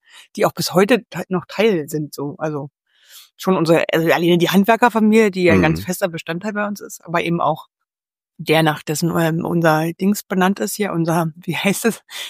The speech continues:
Speaker 1: das Sauerteigtier.
Speaker 2: Ja.
Speaker 1: <laughs> Von dem haben wir ein Sauerteigtier bekommen und der heißt natürlich so wie der Geber.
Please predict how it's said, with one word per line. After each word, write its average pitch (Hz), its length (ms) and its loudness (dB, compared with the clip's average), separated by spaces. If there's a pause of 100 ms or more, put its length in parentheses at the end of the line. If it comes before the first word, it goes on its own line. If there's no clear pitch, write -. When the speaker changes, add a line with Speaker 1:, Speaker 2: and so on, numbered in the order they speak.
(140)
Speaker 1:
das - 140 -10
Sauerteigtier. 196 840 0 (720)
Speaker 2:
Ja. 214 360 4 (180)
Speaker 1:
<laughs> - 960 -8
Von 175 120 2
dem 156 120 0
haben 151 80 0
wir 147 60 -2
ein 143 100 -4
Sauerteigtier 151 960 -2
bekommen 165 400 -10
und 151 180 -10
der 135 140 0
heißt 185 220 -10
natürlich 160 320 -8
so 147 180 -12
wie 151 80 -8
der 147 220 -6 (240)
Geber. - 300 -6